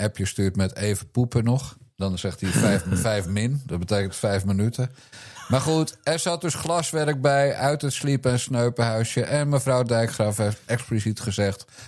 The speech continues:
Speaker 1: dat mag niet in de vaatwasser. Dus Jantje Dijkgraaf stond met een, eh, gla-, een glas theedoek en Dubro en, en te, te klooien en zo. Nou ja,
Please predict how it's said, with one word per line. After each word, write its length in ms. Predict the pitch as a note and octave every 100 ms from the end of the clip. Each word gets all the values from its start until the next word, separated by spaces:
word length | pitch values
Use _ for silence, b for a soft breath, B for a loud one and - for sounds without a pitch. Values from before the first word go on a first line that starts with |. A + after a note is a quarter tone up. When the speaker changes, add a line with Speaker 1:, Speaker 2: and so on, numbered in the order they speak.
| B
Speaker 1:
dat 360 | G#2 D3 D3
mag 180 | C3+ A#2+
niet 180 | B2+ A#2
in 100 | A2
de 80 | G#2+
vaatwasser. 760 | - G#2+ G2+ F#2 F2+ F#2+ G#2+ - B B B B
Dus 200 | B2 A#2+
Jantje 320 | B2+ B2+ -
Dijkgraaf 380 | A2+ A2+ A#2 G#2+
stond 260 | - B2
met 220 | B2+ C3+
een, 200 | C#3 C3
eh, 100 | B2+
gla-, 440 | B2 - B2 A#2+ -
een 140 | A#2
glas 340 | - B2 C3 -
theedoek 600 | B2+ A2 G#2+ A2+ A#2 G2+
en 420 | B2 C3+ B2+ G#2+
Dubro 600 | B2 A#2+ A2+ A2+ A2 G#2
en, 260 | A2 B2
en 200 | A#2+ G#2
te, 120 | A#2 A#2+ -
te 200 | B2 A#2
klooien 560 | - A#2+ B2 A#2 A2 G#2+
en 120 | G2+
zo. 180 | G2+ G#2
Nou 240 | G#2+ F#2
ja, 180 | F#2 D#2+